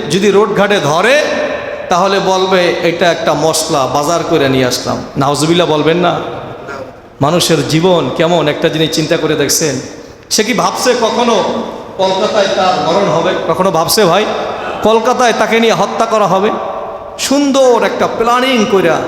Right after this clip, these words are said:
তাকে হত্যা করা হয়েছে। উনি নিজেও অনেক অপরাধের সাথে জড়িত ছিল নাকি ভাই? ঝিনাইদহ চার আসনের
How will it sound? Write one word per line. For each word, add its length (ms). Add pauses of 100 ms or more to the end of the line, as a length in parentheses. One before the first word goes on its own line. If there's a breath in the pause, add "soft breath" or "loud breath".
তাকে 180
হত্যা 320
করা 200
হয়েছে। 340 (220)
উনি 200
নিজেও 400
অনেক 280
অপরাধের 400
সাথে 280
জড়িত 360
ছিল 280 (260)
নাকি 220
ভাই? 240 (400)
ঝিনাইদহ 380
চার 340
আসনের 400